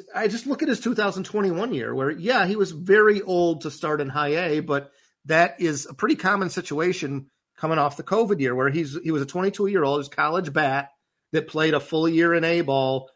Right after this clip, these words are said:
with one game at triple A in two thousand nineteen. Okay. So that was a very normal sort of age curve for dr-, a college draftee in his, uh, he played four games the year he was drafted. So that was his first season, in essence.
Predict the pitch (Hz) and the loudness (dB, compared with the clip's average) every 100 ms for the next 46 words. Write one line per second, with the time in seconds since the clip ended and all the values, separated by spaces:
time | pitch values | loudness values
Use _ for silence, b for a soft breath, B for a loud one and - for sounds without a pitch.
0 | - 147 143 131 165 180 175 180 170 - | -6 -4 -4 0 0 2 2 0 -2 -4
1 | 156 156 147 143 139 139 127 131 131 131 | -4 0 2 2 -2 -4 -4 -2 -4 -4
2 | 117 131 98 _ _ 113 117 120 143 _ | -6 -10 -12 _ _ -16 -10 -10 -12 _
3 | _ _ - 170 135 180 165 135 156 185 | _ _ -4 0 2 0 0 2 8 8
4 | 180 156 160 170 170 165 180 160 151 151 | 8 6 6 6 6 2 2 2 2 0
5 | 143 147 135 131 - _ _ _ - 151 | -2 -2 0 0 -4 _ _ _ -4 2
6 | 147 147 135 - _ _ _ _ _ _ | 6 4 2 -6 _ _ _ _ _ _
7 | 131 147 151 135 156 143 135 143 135 131 | -10 -6 -4 0 2 2 0 0 0 -2
8 | 139 123 123 - 143 131 127 - _ _ | -4 -6 -8 -8 -6 -4 -6 -10 _ _
9 | _ _ - - 143 170 160 131 160 151 | _ _ -20 -12 -6 0 0 0 0 2
10 | 135 120 98 - 131 123 104 135 113 - | 0 -2 -6 -8 -4 -4 -6 -6 -6 -8
11 | 110 - 120 - b 156 143 147 - 151 | -16 -10 -10 -12 b -4 -2 -4 -2 -2
12 | - 117 - - _ _ _ - 120 98 | -2 -10 -12 -20 _ _ _ -16 -16 -16
13 | - - | -20 -20